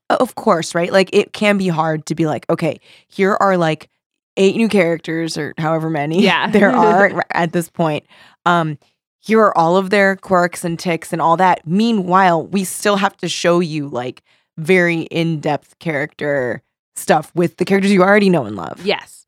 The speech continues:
Speaker 2: And th-, n-, at this point, they're even telling us that we sh-,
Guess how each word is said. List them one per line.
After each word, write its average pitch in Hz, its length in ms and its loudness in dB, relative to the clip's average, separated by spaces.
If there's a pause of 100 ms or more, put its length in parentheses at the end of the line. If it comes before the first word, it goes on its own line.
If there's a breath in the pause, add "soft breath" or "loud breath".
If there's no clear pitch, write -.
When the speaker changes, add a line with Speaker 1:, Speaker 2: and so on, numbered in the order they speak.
(380)
Speaker 2:
And 269 460 -2 (520)
th-, 175 340 -12
n-, 220 120 -10 (180)
at 220 160 -2
this 440 200 -2
point, 202 440 -2 (160)
they're 226 180 0
even 277 440 -2 (100)
telling 262 340 -4
us 220 400 -2 (300)
that 190 180 -2
we 214 140 -2
sh-, - 140 -8